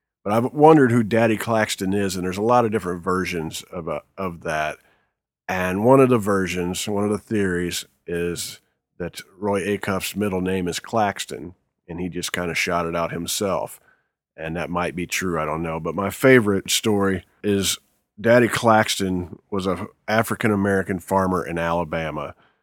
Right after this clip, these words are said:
Like a lot of farmers in the late eighteen nineties, he was hurting pretty bad financially. And, and the railroads had a monopoly.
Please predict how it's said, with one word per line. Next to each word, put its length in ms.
Like 120
a 60
lot 160
of 80
farmers 560
in 80
the 160
late 180
eighteen 320
nineties, 440
he 100
was 160
hurting 260
pretty 200
bad 440
financially. 760
And, 420
and 100
the 20
railroads 420
had 140
a 40
monopoly. 640